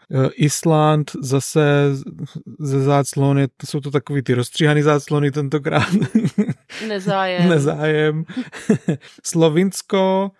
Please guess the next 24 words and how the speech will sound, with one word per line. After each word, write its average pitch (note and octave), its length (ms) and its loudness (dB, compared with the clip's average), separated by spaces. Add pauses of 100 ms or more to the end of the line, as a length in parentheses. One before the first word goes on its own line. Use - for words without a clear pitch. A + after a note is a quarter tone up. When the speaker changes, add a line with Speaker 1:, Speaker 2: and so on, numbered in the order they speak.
(120)
Speaker 1:
taky - 340 -2
hodně F#3 300 4
podobný E3 520 0
k - 40 -16
tomu E3+ 260 -2
klipu, C3+ 640 -2 (240)
jakože D3 680 0
nepřišli D3 600 -2
s D3 60 0
ničím D3+ 600 0
Speaker 2:
No, A#3+ 60 0
Speaker 1:
překvapivým. A3+ 600 2
Speaker 2:
tam C#4+ 160 4
jsem D4+ 220 -2
byla D#4 200 0
zklamaná D4 520 0
z - 80 -10
těch F4 140 -4
fotek F#3+ 840 -4 (200)
a A3 440 0 (220)
to B3+ 120 -2
vystoupení B3 640 -4
pak B3+ 180 -2
nebylo A#3+ 760 0